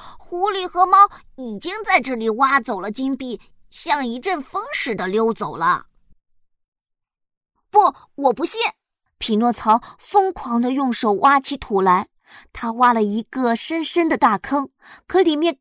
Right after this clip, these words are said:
根本没有他的四个金币。匹诺曹绝望了，他回到傻瓜城，立马去法院向法官告状。法官是一只年老的大猩猩，他留着一把白胡子，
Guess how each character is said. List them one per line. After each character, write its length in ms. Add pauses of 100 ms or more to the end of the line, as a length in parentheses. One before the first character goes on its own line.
根 220
本 220
没 120
有 120
他 160
的 100
四 220
个 140
金 280
币。 280 (1500)
匹 200
诺 140
曹 280
绝 220
望 340
了， 180 (540)
他 140
回 200
到 160
傻 240
瓜 200
城， 300 (500)
立 180
马 200
去 200
法 220
院 240 (160)
向 280
法 220
官 180
告 220
状。 320 (1600)
法 200
官 240
是 160
一 100
只 360
年 380
老 180
的 100
大 180
猩 220 (100)
猩， 200 (520)
他 160
留 200
着 120
一 120
把 180
白 260
胡 280
子， 180